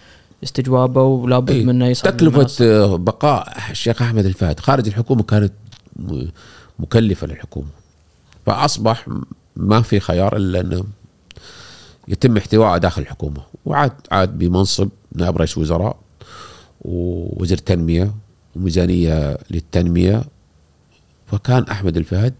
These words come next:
Speaker 2: عاد إلى قوته مرة أخرى وعاد إلى الحكومة في ألفين وتسعة.
Speaker 1: أيضا تذكر دكتور أن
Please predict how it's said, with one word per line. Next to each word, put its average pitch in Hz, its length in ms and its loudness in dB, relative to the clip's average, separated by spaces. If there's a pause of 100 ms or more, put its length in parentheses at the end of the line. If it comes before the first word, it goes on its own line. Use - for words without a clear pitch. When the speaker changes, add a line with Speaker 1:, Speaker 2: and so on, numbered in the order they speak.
(260)
Speaker 2:
عاد 113 340 0
إلى 78 180 -2
قوته 76 560 -4 (400)
مرة 85 300 -2
أخرى 90 300 -4 (120)
وعاد 85 400 0
إلى 76 160 -2
الحكومة 85 440 -6
في 78 220 -6
ألفين 85 220 -4
وتسعة. - 300 -10 (840)
Speaker 1:
أيضا 156 200 2
تذكر 147 360 -4
دكتور 131 400 -2
أن 131 380 2